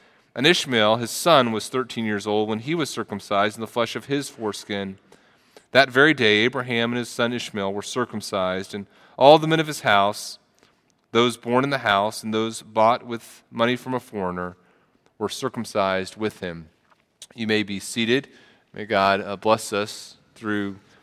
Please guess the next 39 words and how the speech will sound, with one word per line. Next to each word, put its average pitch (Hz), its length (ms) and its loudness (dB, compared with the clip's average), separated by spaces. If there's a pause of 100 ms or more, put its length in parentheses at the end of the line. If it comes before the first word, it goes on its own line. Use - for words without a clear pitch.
(160)
the 107 80 -12
reading, 101 500 -2 (160)
teaching, 98 480 -10
and 90 100 -4
application 95 600 -8
of 90 60 -16
his 85 180 -20
word. 90 180 -8
Let's - 380 -12
pray. 87 380 -10 (1000)
Heavenly 131 240 4
Father, 123 500 8
this, - 560 -6
this - 180 -14
Christmas - 540 -6
we 113 60 -4
are 104 80 0
grateful 110 580 0
for 107 300 -16
your 101 100 -6
Son, 107 460 -2
Jesus, 92 600 -10
for 98 200 -8
Emmanuel, 90 680 -6
for - 200 -16
God 92 400 -2
with 87 160 -14
us. 85 420 -12
And 95 180 -20 (1080)
we 113 100 -2
think 127 340 -2
this 117 220 -8
morning 113 340 2
of, 98 400 -2
uh, 95 200 -8
many, 110 460 -4 (360)
uh, 107 160 -20
who 107 160 -8
need 120 480 -4